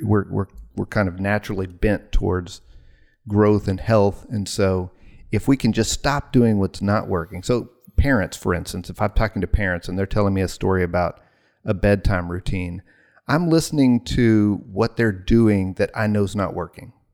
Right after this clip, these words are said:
And then if we can just block that somehow, if we can just get them to stop doing that thing, then yeah, uh, many times, uh,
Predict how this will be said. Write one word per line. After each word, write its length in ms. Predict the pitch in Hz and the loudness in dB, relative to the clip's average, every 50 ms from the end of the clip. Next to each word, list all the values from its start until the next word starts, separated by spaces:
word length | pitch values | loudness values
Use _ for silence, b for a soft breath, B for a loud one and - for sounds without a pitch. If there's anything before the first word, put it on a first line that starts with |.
| _ _ _ _ _ _ _ _ _ _ _ _ _ _ _ _ _ _ _ _ _ _ b b b b b b b b - | _ _ _ _ _ _ _ _ _ _ _ _ _ _ _ _ _ _ _ _ _ _ b b b b b b b b 0
And 160 | 113 113 117 | 4 6 6
then 160 | 120 110 117 - | 6 6 4 0
if 120 | 131 - - | -2 -2 -2
we 80 | 143 | 0
can 140 | 139 - 123 | 0 -2 -4
just 220 | - - 104 98 104 | -4 -4 -6 -4 -2
block 420 | - 101 101 110 131 139 - - | 0 2 2 2 0 -2 -6 -6
that 300 | 101 101 110 113 - - | -4 -2 -2 -2 -4 -6
somehow, 360 | - - 76 85 85 82 - | -10 -12 -12 -12 -12 -14 -14
if 100 | - - | -4 -2
we 100 | 123 123 | -2 0
can 120 | - - 110 | 0 -2 -2
just 200 | - 117 - - | -4 -4 -4 -4
get 160 | - - - | -6 -4 -2
them 120 | - 233 202 | -2 -2 -2
to 60 | - | -4
stop 300 | - - 107 98 95 - | -4 -2 -2 -2 0 0
doing 220 | 101 95 87 85 | 0 -2 0 -2
that 240 | 82 90 104 117 - | -4 -6 -6 -6 -6
thing, 380 | - 85 82 78 87 98 104 104 - _ _ _ _ _ _ _ _ _ _ _ _ _ _ _ _ _ _ _ _ _ - | -8 -8 -8 -8 -8 -10 -12 -12 -14 _ _ _ _ _ _ _ _ _ _ _ _ _ _ _ _ _ _ _ _ _ -6
then 360 | 92 101 101 95 95 98 95 - _ _ _ | -2 0 0 0 0 -2 -4 -8 _ _ _
yeah, 320 | - 117 143 170 131 - - _ _ _ _ - | 0 2 2 0 -2 -6 -12 _ _ _ _ 0
uh, 220 | 110 107 98 95 90 | 2 2 2 2 2
many 220 | 101 113 135 165 | 2 2 2 2
times, 420 | - - 101 95 95 98 95 - - - _ _ _ _ _ _ _ _ _ - | 0 -2 -2 0 -2 -2 -4 -8 -12 -20 _ _ _ _ _ _ _ _ _ -14
uh, 60 | - | -14